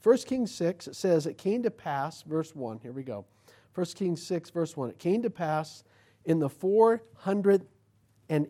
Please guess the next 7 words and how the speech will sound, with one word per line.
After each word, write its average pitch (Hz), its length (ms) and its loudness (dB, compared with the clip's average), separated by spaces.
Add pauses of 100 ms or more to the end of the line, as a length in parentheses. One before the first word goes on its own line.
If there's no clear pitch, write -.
eightieth 226 500 2
year 139 280 -2 (140)
after 185 340 -2
the 196 120 0
children 190 380 0
of 156 180 0
Israel 120 500 -4